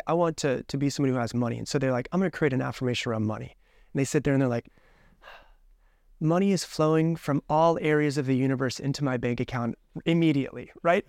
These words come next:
And then, <laughs> and then you get, you get done and you're like, your B S meter's like, "No, it's not. Dude, you're broke. You got negative twelve dollars in your account," right? And there's the B S meter. And so I, when I take affirmations, I say there's three parts that someone has to have.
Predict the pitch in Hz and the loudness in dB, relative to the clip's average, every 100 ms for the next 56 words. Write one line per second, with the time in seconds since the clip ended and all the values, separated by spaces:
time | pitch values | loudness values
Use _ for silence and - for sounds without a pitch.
0 | - 196 214 185 214 - - - 208 220 | -2 2 2 2 0 -2 -10 0 4 6
1 | 226 214 185 208 202 202 180 196 240 185 | 6 6 6 4 4 2 6 8 8 6
2 | 180 180 156 143 - 160 147 170 170 - | 6 6 4 2 -4 -2 2 4 4 4
3 | 170 147 135 123 - _ - 139 113 - | 2 2 0 -4 -6 _ -4 -2 -4 -8
4 | 110 104 151 135 147 143 - 147 143 - | -12 -4 0 2 2 0 0 0 2 0
5 | 151 151 156 165 - 165 143 131 123 123 | -4 0 2 2 2 2 4 4 0 0
6 | 120 131 123 120 127 104 - - _ - | 0 0 -2 -2 -6 -8 -12 -20 _ 0
7 | 143 190 - 170 160 151 143 151 151 - | 2 2 2 2 2 0 2 2 2 0
8 | 135 127 - 151 156 - 156 160 175 180 | -2 -2 4 4 4 -2 -2 2 2 2
9 | 151 143 135 139 139 156 143 135 151 131 | 2 0 0 -2 0 0 2 0 0 -2
10 | - - 156 160 151 139 - 135 135 131 | -4 0 2 2 4 2 0 -4 0 0
11 | 123 131 110 107 | 0 -2 -2 -4